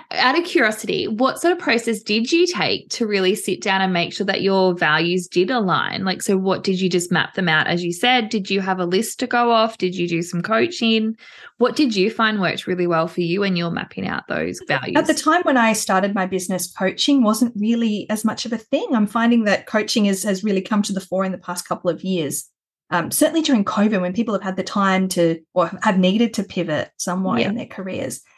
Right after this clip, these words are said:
Speaker 2: So I didn't have the availability, or if there was availability, I wasn't aware of it, any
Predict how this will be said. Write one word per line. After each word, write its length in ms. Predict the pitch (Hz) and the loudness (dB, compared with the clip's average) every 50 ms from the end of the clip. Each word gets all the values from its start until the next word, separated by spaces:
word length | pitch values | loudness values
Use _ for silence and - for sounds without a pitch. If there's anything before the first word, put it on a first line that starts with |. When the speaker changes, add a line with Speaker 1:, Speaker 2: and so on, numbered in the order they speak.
| _ _ _ | _ _ _
Speaker 2:
So 80 | - 202 | 4 4
I 100 | 196 190 | 4 4
didn't 320 | - - 208 277 285 254 | 2 2 4 4 4 4
have 220 | 226 220 208 208 - | 4 2 2 2 0
the 260 | 220 202 185 175 165 | 0 0 0 0 -2
availability, 680 | 175 190 190 180 170 175 170 175 175 175 175 175 170 170 | 0 0 2 2 4 2 4 4 4 4 4 2 2 2
or 280 | - 185 185 175 170 - | 4 4 4 4 2 0
if 180 | 226 - - _ | -4 -6 -4 _
there 140 | 185 170 165 | -4 -2 0
was 240 | 170 175 170 170 | 0 0 2 2
availability, 500 | 170 175 156 - 170 - 165 170 160 160 | 2 0 2 0 0 2 0 2 2 2
I 20 | 156 | 0
wasn't 220 | - 170 - 170 | 0 0 -2 -2
aware 200 | 170 170 147 143 | -2 0 0 0
of 100 | 139 - | 0 0
it, 200 | - - - - - | 0 -2 -2 -2 -2
any 340 | - 202 180 175 - 196 | -4 -2 -2 -4 -4 -8